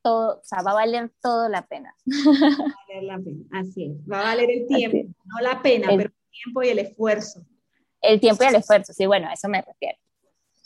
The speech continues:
Speaker 1: Bueno,
Speaker 2: Bueno.
Speaker 1: excelente, excelente, excelente episodio, corto, conciso,
Speaker 2: Así me gusta.
Speaker 1: lleno,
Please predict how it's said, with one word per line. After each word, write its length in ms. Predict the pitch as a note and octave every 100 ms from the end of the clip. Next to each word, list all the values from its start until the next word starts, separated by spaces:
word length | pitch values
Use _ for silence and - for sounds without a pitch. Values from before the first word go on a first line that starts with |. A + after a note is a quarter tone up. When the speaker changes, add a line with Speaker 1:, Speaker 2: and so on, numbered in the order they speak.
| _ _ -
Speaker 1:
Bueno, 140 | G3 B3+
Speaker 2:
Bueno. 120 | D4
Speaker 1:
excelente, 1040 | D4 A3+ F#3+ G#3+ C4+ D4+ _ A3 G3 F#3+
excelente, 580 | F3+ - G3 F#3+ G#3+ A3
excelente 440 | G#3 - G3 G#3+ B3+
episodio, 800 | B3+ A#3 A#3+ B3+ C4+ C4 B3+ -
corto, 580 | - C4 C4 B3+ B3+ B3
conciso, 1000 | - G3+ F#3+ - C4 B3+ A#3 A#3+ A#3+ A#3+ A#3+ _ _ _ _ -
Speaker 2:
Así 260 | C4+ D#4
me 140 | D#4 E4+
gusta. 140 | A#3
Speaker 1:
lleno, 460 | B3 B3+ B3+ B3+